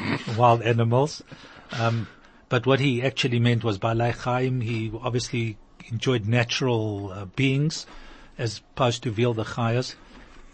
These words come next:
Probably in Montreal, they don't have Wilde Chayas other than polar bears or something like that.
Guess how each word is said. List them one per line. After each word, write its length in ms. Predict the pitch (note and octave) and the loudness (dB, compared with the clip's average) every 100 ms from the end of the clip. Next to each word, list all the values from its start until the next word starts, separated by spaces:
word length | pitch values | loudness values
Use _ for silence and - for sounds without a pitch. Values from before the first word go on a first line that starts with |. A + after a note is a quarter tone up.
| - | -6
Probably 240 | D#3+ C3+ C#3 | -2 2 4
in 60 | |
Montreal, 460 | B2+ B2+ - C3 B2 | 4 4 2 2 4
they 140 | A2 | 4
don't 240 | A2 B2 - | 4 2 2
have 220 | C3 A2 | 0 4
Wilde 180 | A#2+ A2+ | 4 4
Chayas 500 | G2 B2+ A#2+ G#2+ A2 | 2 4 4 4 2
other 140 | A#2 | 2
than 200 | G#2+ G#2+ | 2 0
polar 360 | - B2 B2 A#2+ | 0 2 2 2
bears 300 | A2+ A2 G2+ | 0 -2 -2
or 80 | |
something 400 | F#2+ G#2 G2+ G2 | -6 -6 -8 -6
like 240 | G2+ G2 - | -6 -6 -4
that. 260 | A#2 A#2 | -4 -4